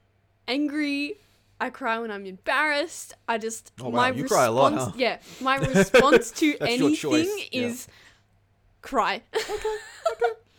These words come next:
Speaker 2: I think, no, I don't, that, I, I don't know. What the hell?
Speaker 1: I think it
Speaker 2: Oh,
Speaker 1: just died.
Speaker 2: I think we just lost your camera. So that, that, uh, answers the question of, will Jared be putting this up? I don't think he will.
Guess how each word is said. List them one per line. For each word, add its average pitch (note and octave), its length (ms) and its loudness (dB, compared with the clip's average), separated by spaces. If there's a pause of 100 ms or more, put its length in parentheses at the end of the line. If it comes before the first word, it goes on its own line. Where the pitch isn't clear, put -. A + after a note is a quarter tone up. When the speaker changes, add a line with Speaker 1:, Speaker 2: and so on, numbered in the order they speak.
(160)
Speaker 2:
I F4 120 -6
think, G#4+ 120 0
no, C4 100 -2
I A3 100 0
don't, F#3+ 240 0
that, G3 160 -4 (140)
I, F3 140 -2 (440)
I F3 100 -2
don't G#3 180 0
know. C#3+ 200 -6 (440)
What C#3+ 120 -18 (100)
the F#2+ 200 -16 (120)
hell? D#3 300 -16 (680)
Speaker 1:
I A#3 60 -20
think A3 160 -14
it A3 40 -10
Speaker 2:
Oh, - 40 -14
Speaker 1:
just - 200 -20
died. G#3 380 -12
Speaker 2:
I A2 40 -10
think A#2 120 -6
we A2 60 -6
just G2 200 -12
lost G2+ 400 -12
your A2 140 -6
camera. A#2 280 -6
So D3 100 -8
that, G#3 220 2 (380)
that, C#3 160 2
uh, C3 200 2
answers B2+ 320 -6
the A#2 80 -10
question C3 380 -6
of, G#2 240 -10 (420)
will F3+ 380 -2
Jared D#3 640 -6 (680)
be A#2+ 380 -10 (800)
putting C#3 240 -12
this B2 140 -14
up? D3 200 -8 (640)
I A2 60 -20
don't A#2 180 -16
think C3 120 -20
he C3+ 80 -16
will. - 260 -18